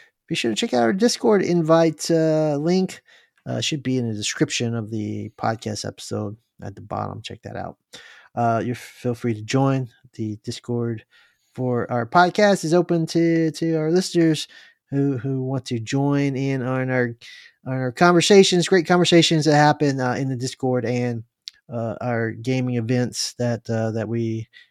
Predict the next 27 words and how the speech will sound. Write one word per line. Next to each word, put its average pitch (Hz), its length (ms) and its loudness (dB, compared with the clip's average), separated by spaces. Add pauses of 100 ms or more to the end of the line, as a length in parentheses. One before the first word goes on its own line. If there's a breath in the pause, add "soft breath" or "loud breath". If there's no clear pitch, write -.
(260 soft breath)
we 123 180 -6
are 110 60 -4
put, - 280 -6
we 120 100 -4
put 120 200 -2
on 117 180 -2
occasionally 110 540 -4
there. 104 260 -6
So, 107 220 -8
like, 104 180 -6
our 110 80 -6
Snap 147 320 2
tournaments, 156 560 2 (320 loud breath)
and 196 260 6
hopefully 190 280 6
after 139 560 2
the, 123 340 0
uh, 113 160 -2
Rumble 135 260 0
on 127 140 0
Tarmac, 208 480 2 (340 soft breath)
Mister 127 220 -6
Jaime, 156 340 2
do 117 120 -8
you 170 80 -4
have 240 240 -4
any 151 480 -4